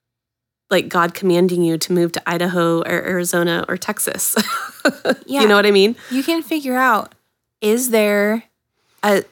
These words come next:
Speaker 2: a theologically sound
Speaker 1: Mm-hmm.
Speaker 2: Reformed Orthodox church in this area?
Speaker 1: Mm-hmm.
Speaker 2: How far is it from the house that I'm thinking of,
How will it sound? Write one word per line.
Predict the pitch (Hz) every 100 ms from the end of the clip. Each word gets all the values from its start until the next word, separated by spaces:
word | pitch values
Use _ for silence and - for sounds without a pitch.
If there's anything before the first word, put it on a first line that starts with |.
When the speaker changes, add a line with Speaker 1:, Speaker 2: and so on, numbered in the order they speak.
| -
Speaker 2:
a | - 208
theologically | - 214 208 202 196 196 220 - 226
sound | 220 - 180 180 180 196 208 - _ _
Speaker 1:
Mm-hmm. | 190 180 180 185 _ _
Speaker 2:
Reformed | 214 214 196 185 202
Orthodox | - 202 202 190 196
church | - 165 -
in | 196
this | 190 196
area? | - 294 208 - 208 _ _
Speaker 1:
Mm-hmm. | -
Speaker 2:
How | 208
far | 214 - 269
is | 240 208
it | -
from | 226 220
the |
house | 240 277 302
that | -
I'm | 196 196
thinking | 202 196 190 180
of, | 185